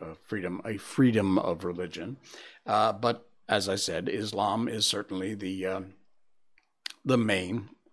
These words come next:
uh, religion and belief system here in, uh, in Malaysia. And I've got no problem with that. I've lived here quite happily for twenty years. Uh, I have told you the story before that when I first heard that, uh,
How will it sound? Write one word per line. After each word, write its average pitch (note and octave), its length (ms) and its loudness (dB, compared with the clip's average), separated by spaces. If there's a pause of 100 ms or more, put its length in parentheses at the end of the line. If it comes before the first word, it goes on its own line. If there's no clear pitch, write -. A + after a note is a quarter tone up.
uh, F#2 420 -4
religion B2+ 560 0 (460)
and F#2 160 -4
belief D3 480 0 (180)
system D#2 440 -10
here F2+ 300 -8
in, E2+ 240 -8
uh, F2 200 -8
in G2 120 -4
Malaysia. F#2 440 -4 (420)
And F2+ 260 0
I've F2+ 380 2 (140)
got E2+ 180 0
no F2+ 160 2
problem A#2+ 380 6
with B2+ 100 4
that. D#3 380 4
I've F#2 240 0
lived F#2+ 260 -4
here A2+ 140 0
quite B2 240 2
happily C3 340 2
for B2 160 -4
twenty C3+ 300 2
years. C#3+ 500 4
Uh, G2 420 -2
I G2+ 120 0
have G#2 160 -2
told C3 260 2
you C3+ 80 6
the B2+ 100 2
story C#3 340 6
before C#3 420 4
that A2+ 160 4
when G#2 120 2
I G2 140 0
first B2 380 0
heard A#2+ 300 2
that, G#2 220 -2
uh, F#2+ 220 -2